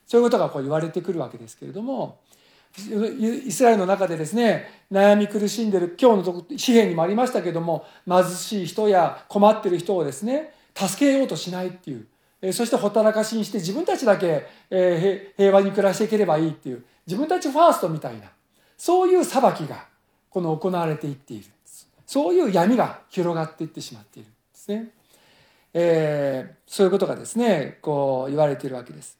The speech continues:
昨日もテレビを見てましたら、インドでですね、今インドっていうのはすごく先進国にどんどんなっていって、豊かなように見えるけれども、実は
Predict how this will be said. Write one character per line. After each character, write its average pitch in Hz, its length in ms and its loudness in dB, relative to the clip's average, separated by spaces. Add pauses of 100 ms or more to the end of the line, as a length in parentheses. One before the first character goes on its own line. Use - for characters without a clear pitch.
(140)
昨 220 140 4
日 202 60 6
も 165 100 0
テ 220 100 4
レ 202 80 4
ビ 165 80 0
を 151 60 2
見 156 100 -6
て 165 100 -6
ま 143 140 -6
し 135 60 -14
た 143 100 -6
ら、 175 380 2 (240)
イ 247 160 4
ン 233 100 2
ド 156 120 -2
で 127 100 -12
で 120 100 -14
す 120 100 -20
ね、 208 60 0
今 180 160 0
イ 196 80 0
ン 202 60 2
ド 165 100 -2
っ 151 60 -12
て 156 80 -8
い - 20 -8
う 135 40 -8
の 131 40 -10
は 123 180 -10 (120)
す - 120 -6
ご 220 100 2
く 185 80 -8
先 185 180 -4
進 180 180 -8
国 135 260 -10
に 117 100 -16 (200)
ど 196 140 0
ん 185 40 -4
ど 151 80 -6
ん 139 40 -8
な 143 120 -6
っ 147 60 -12
て - 60 -14
い 120 40 -12
っ - 40 -18
て、 - 220 -18 (240)
豊 202 240 2
か 156 100 -2
な 143 100 -4
よ 185 140 0
う 180 40 -2
に 151 100 -6
見 165 120 -4
え 254 80 -2
る 277 80 -4
け 262 120 -8
れ 247 100 -6
ど 247 100 -6
も、 269 160 0
実 190 240 -6
は 175 380 4